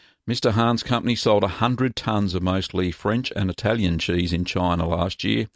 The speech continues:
up from the forty tonnes four years ago. He said it was helping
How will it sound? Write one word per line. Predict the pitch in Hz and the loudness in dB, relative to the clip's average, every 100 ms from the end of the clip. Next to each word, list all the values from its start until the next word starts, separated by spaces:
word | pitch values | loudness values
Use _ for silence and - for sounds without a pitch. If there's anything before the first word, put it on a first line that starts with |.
| - - - | -20 -20 -4
up | 104 - | -4 -2
from | 95 | -2
the | 92 | -2
forty | - 92 95 95 | 0 -2 0 -4
tonnes | 90 - 85 87 85 - | -6 -6 -4 -4 -6 -10
four | - 80 | -6 -4
years | 82 104 120 | -4 -4 -4
ago. | 85 80 76 82 _ - _ - | -4 -4 -4 -8 _ -20 _ -14
He | 87 | -10
said | - 82 | -6 -4
it | |
was | 82 85 | -4 -2
helping | 87 87 92 90 | -2 0 0 -2